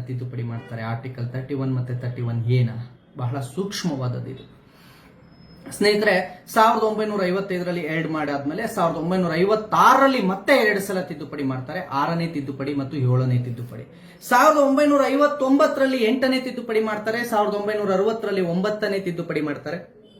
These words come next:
ಸ್ನೇಹಿತರೆ, ಸಾವಿರದ ಒಂಬೈನೂರ ಅರವತ್ತೊಂದರಲ್ಲಿ ಎರಡು ಬಾರಿ ತಿದ್ದುಪಡಿ ಮಾಡ್ತಾರೆ, ಹತ್ತನೇ ಮತ್ತು ಹನ್ನೊಂದನೇ ತಿದ್ದುಪಡಿ. ಸಾವಿರದ ಒಂಬೈನೂರ ಅರವತ್ತೆರಡರಲ್ಲಿ ಮೂರು ಬಾರಿ ತಿದ್ದುಪಡಿ ಮಾಡ್ತಾರೆ, ಹನ್ನೆರಡನೇ ತಿದ್ದುಪಡಿ,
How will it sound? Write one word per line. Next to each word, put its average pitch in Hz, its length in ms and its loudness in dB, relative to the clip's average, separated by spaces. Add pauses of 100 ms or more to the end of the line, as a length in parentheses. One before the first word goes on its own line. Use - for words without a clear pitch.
(920)
ಸ್ನೇಹಿತರೆ, 208 320 2
ಸಾವಿರದ 190 300 0
ಒಂಬೈನೂರ 175 380 0
ಅರವತ್ತೊಂದರಲ್ಲಿ 175 720 -2
ಎರಡು 165 240 2
ಬಾರಿ 165 220 2
ತಿದ್ದುಪಡಿ 139 420 -4
ಮಾಡ್ತಾರೆ, 139 360 -2
ಹತ್ತನೇ 196 720 -4
ಮತ್ತು 175 300 -4
ಹನ್ನೊಂದನೇ 151 560 0
ತಿದ್ದುಪಡಿ. - 640 -8 (380)
ಸಾವಿರದ 294 340 4
ಒಂಬೈನೂರ 294 440 4
ಅರವತ್ತೆರಡರಲ್ಲಿ 269 760 2
ಮೂರು 233 540 6
ಬಾರಿ 262 320 6
ತಿದ್ದುಪಡಿ 180 360 -4
ಮಾಡ್ತಾರೆ, 123 720 -10 (1300)
ಹನ್ನೆರಡನೇ 202 440 4
ತಿದ್ದುಪಡಿ, 196 480 -2